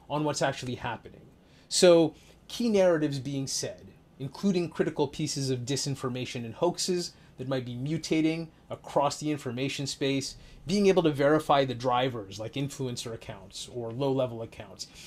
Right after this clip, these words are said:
If you can see the metrics around influence and impact across a large variety of topics, it can make a world of difference in getting to ground truth. And so,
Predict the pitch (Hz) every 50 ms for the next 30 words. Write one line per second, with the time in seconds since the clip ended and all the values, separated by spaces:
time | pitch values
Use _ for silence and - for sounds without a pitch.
0 | - - - - - 208 196 - 208 196 - - 269 269 247 170 156 170 175 170
1 | - - 151 131 - - 147 131 131 123 127 131 - - 160 165 165 - - -
2 | 170 160 156 151 - 131 127 - - 156 156 160 156 - 113 101 92 - - -
3 | - - - - - - - - - - 123 - 196 170 160 - - 147 147 147
4 | 156 156 139 131 135 147 139 135 135 131 127 123 - - - 165 175 170 - 175
5 | 165 - - - - - - - - - - - - - 240 269 262 - 202 160
6 | 156 135 139 143 160 175 175 165 156 139 127 - 143 143 - - 220 220 - -
7 | 180 156 143 151 147 147 147 - - 123 117 113 - 139 123 123 120 120 117 -
8 | - - 190 175 - - - - - - _ - - - - - - _ - -
9 | - - - - - - - - 156 151 - - - 226 214 170 143 143 170 202